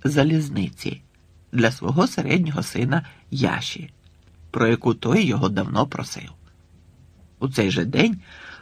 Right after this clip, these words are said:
Соломон Кац заплатив бердичівському годинникарю Йоахіму Бебелю сім рублів п'ятдесят копійок за ремонт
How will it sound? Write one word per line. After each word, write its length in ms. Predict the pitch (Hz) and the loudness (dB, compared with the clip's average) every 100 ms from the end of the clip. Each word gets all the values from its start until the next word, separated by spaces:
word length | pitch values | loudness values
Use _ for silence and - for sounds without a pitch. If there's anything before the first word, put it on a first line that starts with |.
| - | -6
Соломон 480 | - 135 139 147 | 4 6 6 4
Кац 460 | 131 120 127 196 - | 4 6 8 6 0
заплатив 640 | 147 123 131 131 147 196 | 0 0 0 0 4 4
бердичівському 840 | 143 131 120 135 139 131 - 120 117 | 6 4 4 2 4 0 0 0 0
годинникарю 1000 | 117 120 120 120 120 - 120 - 202 247 - - - - | 2 2 2 2 0 0 0 2 2 2 -4 -20 -10 2
Йоахіму 680 | 131 131 120 - 135 113 | 6 6 6 2 2 2
Бебелю 640 | 98 113 139 196 139 127 - - - - - | 2 2 4 2 2 -2 -6 -16 -20 -20 -20
сім 340 | - - 156 247 | -8 2 4 6
рублів 380 | 202 135 160 | 4 6 4
п'ятдесят 480 | 208 196 131 151 156 | 4 0 0 0 -4
копійок 680 | - - - 110 208 285 - - - - - | -4 -6 -2 0 2 0 -6 -20 -20 -18 -4
за 220 | 135 143 | 4 6
ремонт 540 | 135 127 110 165 247 | 6 4 4 2 0